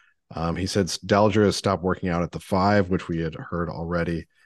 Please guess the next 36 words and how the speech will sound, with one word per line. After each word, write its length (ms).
and 220
that, 260
uh, 180
Stafford 520
was 160
cleared 400
but 160
may 200
not 180
be 120
ready 300
physically. 600
So, 400
uh, 240
not 240
a 60
whole 180
lot 160
of 80
new 340
stuff 360
there. 420
Um, 500
but 280
yeah, 300
that's, 280
that, 200
that's 240
really 200
all 160
we 120
heard, 260
Zach, 320
out 140
of 80
the 340